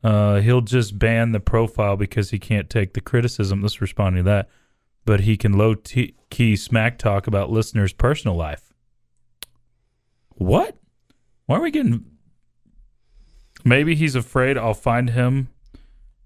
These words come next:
and get him fired like the, on, on the porn website and get him fired like that one girl on T V did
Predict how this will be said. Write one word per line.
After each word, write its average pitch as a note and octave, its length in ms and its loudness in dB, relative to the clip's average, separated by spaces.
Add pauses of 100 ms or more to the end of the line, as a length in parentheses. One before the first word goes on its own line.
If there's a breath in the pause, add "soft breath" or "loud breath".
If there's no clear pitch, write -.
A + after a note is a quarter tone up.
and G#2+ 120 2
get A#2 160 2
him A2 160 2
fired A#2 460 0
like A2+ 280 0 (140)
the, G#2+ 400 0 (140)
on, A2+ 380 0 (440 soft breath)
on B2+ 200 2
the A#2 60 2
porn D#3+ 320 0
website A2 500 0
and B2+ 100 -4
get B2 140 2
him A2+ 160 0
fired C3 340 0
like A2+ 300 -2
that A#2 300 0
one A#2+ 280 2
girl A#2 300 2
on A2 160 0
T A#2 220 -2
V C#3 200 2
did G#2+ 340 -2